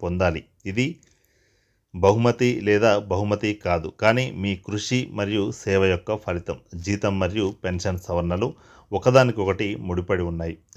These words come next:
జీతం మార్పులు మరియు పెన్షన్లో సవరణలు భిన్నంగా ఉండవని కూడా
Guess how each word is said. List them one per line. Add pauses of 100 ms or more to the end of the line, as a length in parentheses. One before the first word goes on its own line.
(120)
జీతం
మార్పులు (220)
మరియు (180)
పెన్షన్లో (140)
సవరణలు (300)
భిన్నంగా (500)
ఉండవని
కూడా